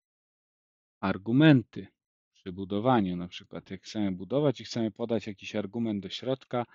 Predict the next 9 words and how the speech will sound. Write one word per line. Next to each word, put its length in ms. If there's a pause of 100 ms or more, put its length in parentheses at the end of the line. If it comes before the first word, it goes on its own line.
(300)
żeby 240
ta 240
zmienna 840 (480)
nam 140
się 160
ustawiała 560
w 100
konkretny 640
argument. 880